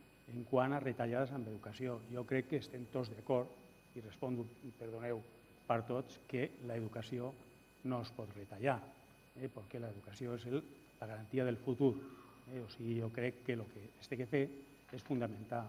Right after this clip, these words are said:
molt bé les coses, comunicar-les per escrit, inclusiu, i, eh, consensuar amb l'Ajuntament, parlar amb la,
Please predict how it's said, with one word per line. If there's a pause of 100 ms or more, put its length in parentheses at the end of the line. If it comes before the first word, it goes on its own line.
(100)
molt
bé
les
coses, (560)
comunicar-les (840)
per
escrit, (180)
inclusiu, (420)
i, (560)
eh,
consensuar (320)
amb
l'Ajuntament, (360)
parlar (260)
amb
la,